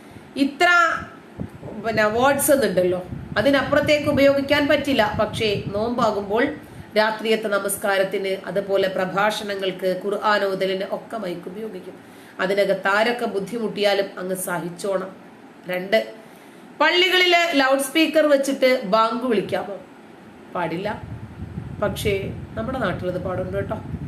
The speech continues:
നമ്മുടെ നാട്ടിൽ അഞ്ചു നേരവും ഇങ്ങനെ വിളിച്ചു കൂവിക്കൊണ്ടിരിക്കണം, "എൻ്റെ അള്ളാഹുവാണ് ഏറ്റവും വലിയവൻ, എൻ്റെ പടച്ചവനാണ് ഏറ്റവും വലിയവൻ, എൻ്റെ അള്ളാഹുവിന് കുറച്ച് കൊമ്പും തുമ്പിക്കൈയും ഒക്കെ കൂടുതലുണ്ട്, നിങ്ങളുടെ അള്ളാഹു ഇതിനെക്കാട്ടിലൊക്കെ എത്രയോ ചെറിയ ആളാണ്"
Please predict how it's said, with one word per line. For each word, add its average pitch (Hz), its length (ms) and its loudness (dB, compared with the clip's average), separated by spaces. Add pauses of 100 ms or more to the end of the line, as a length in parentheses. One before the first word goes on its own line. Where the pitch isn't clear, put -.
(320)
നമ്മുടെ 240 240 2
നാട്ടിൽ 220 360 2
അഞ്ചു 208 340 -2
നേരവും 196 340 0
ഇങ്ങനെ 185 280 -6
വിളിച്ചു 180 320 -2
കൂവിക്കൊണ്ടിരിക്കണം, 175 680 -2
"എൻ്റെ 180 200 -4
അള്ളാഹുവാണ് 190 580 0
ഏറ്റവും 185 380 -4
വലിയവൻ, 185 360 0
എൻ്റെ 185 240 0
പടച്ചവനാണ് 190 580 -4
ഏറ്റവും 190 340 -6
വലിയവൻ, 185 360 0 (480)
എൻ്റെ 220 240 2
അള്ളാഹുവിന് 226 500 2
കുറച്ച് 208 240 0
കൊമ്പും 214 380 -4
തുമ്പിക്കൈയും 208 540 -2
ഒക്കെ 202 120 -2
കൂടുതലുണ്ട്, 190 580 -2
നിങ്ങളുടെ 196 240 0
അള്ളാഹു 208 320 0
ഇതിനെക്കാട്ടിലൊക്കെ 202 640 -2
എത്രയോ 190 340 0
ചെറിയ 196 380 -2
ആളാണ്" 185 460 2